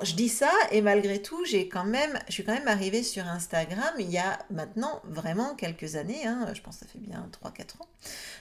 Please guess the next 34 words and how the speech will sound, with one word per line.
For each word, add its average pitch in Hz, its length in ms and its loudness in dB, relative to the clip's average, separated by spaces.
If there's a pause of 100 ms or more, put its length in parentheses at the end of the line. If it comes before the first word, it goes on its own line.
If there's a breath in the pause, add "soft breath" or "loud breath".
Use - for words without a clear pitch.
Donc, 170 160 -4
c'est 165 100 -8
pas 208 200 4
non 180 220 0
plus, 247 400 2
euh, 165 540 6 (340 loud breath)
j-, - 160 -16 (120)
j-, - 260 -8
j'ai 165 180 -6
pas, 196 160 6
j'ai 170 160 0
pas 214 100 8
débarqué 208 540 6
il 226 80 4
y 180 60 6
a, 160 200 8
il 160 60 2
y 156 40 4
a 151 40 2
deux 165 260 0
ans, 226 360 6
euh, 160 260 2
ou 156 140 -2
il 151 60 -2
y - 20 2
a 147 60 -2
six - 160 -4
mois, - 220 -6
quoi. - 160 -14 (520 loud breath)
Donc, 190 240 0
euh, 175 260 0
je 170 100 -4
suis 226 300 6
arrivée 185 480 4